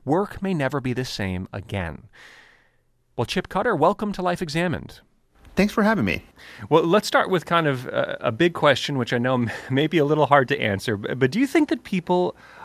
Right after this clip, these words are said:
Speaker 1: are more or less happy working from home? What have you gathered from your reporting?
Speaker 2: Well, in talking to workers in all sorts of industries,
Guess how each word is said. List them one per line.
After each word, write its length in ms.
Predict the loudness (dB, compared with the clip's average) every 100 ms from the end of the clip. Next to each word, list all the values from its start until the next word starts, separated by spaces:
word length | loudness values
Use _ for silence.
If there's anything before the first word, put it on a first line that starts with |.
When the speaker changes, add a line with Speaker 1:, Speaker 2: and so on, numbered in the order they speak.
| 2
Speaker 1:
are 200 | 4 4
more 520 | 2 2 4 4 4
or 220 | 2 0
less 400 | 0 2 0 0
happy 500 | -2 0 0 -2 -6
working 480 | -4 -2 -2 0 -4
from 260 | -2 -2 -2
home? 600 | -2 2 4 4 0 -6 -10
What 240 | 0 0
have 100 | 2
you 120 | 0
gathered 500 | 0 0 2 0 0
from 160 | -2 -2
your 100 | -2
reporting? 540 | -2 0 0 -2 -10 -18 -20 _ -10 -2
Speaker 2:
Well, 160 | -2 0
in 200 | 0 0
talking 380 | -2 0 2
to 60 | 2
workers 420 | 2 0 0 0
in 100 | -2 -2
all 180 | 0 0
sorts 380 | 0 0 0 0
of 80 | 2
industries, 580 | 0 0 0 0 -2